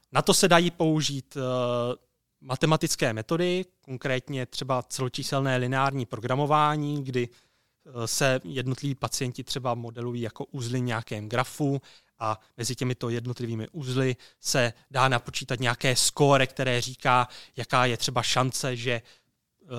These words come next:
tento příjemce od tady tohle konkrétního dárce, jestli, eh, třeba bude tam ta rejekce nebo nebude. A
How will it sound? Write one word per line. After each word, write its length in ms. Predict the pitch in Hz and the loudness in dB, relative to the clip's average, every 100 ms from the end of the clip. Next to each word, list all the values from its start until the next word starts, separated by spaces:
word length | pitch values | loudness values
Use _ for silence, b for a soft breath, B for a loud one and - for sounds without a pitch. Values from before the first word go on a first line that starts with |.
| 117 113 113 113 _ - | -2 0 0 -2 _ -4
tento 280 | 135 135 | -2 0
příjemce 720 | 131 - 143 143 135 135 135 | -2 -2 2 2 2 0 -2
od 140 | 135 - | -4 -6
tady 200 | - 131 | -10 -8
tohle 280 | 123 127 127 | -6 -4 -6
konkrétního 600 | - 127 139 131 139 120 | -6 -6 -2 -2 -2 -2
dárce, 640 | 117 117 120 120 - 127 120 b b - | 0 2 0 -2 -2 -2 -4 b b -6
jestli, 880 | 123 - - 127 123 120 117 120 143 | -2 -2 0 2 2 2 0 -4 -6
eh, 220 | 135 139 _ | -10 -14 _
třeba 280 | - 123 123 110 _ _ _ | -4 0 0 -2 _ _ _
bude 160 | 123 120 | -4 0
tam 160 | 127 | 0
ta 160 | - 120 | 2 0
rejekce 360 | 117 113 - 123 | 0 -4 -4 -4
nebo 200 | 110 107 | -4 -6
nebude. 380 | 95 104 98 b b b b b _ | -8 -10 -14 b b b b b _
A 200 | 117 104 | -4 -4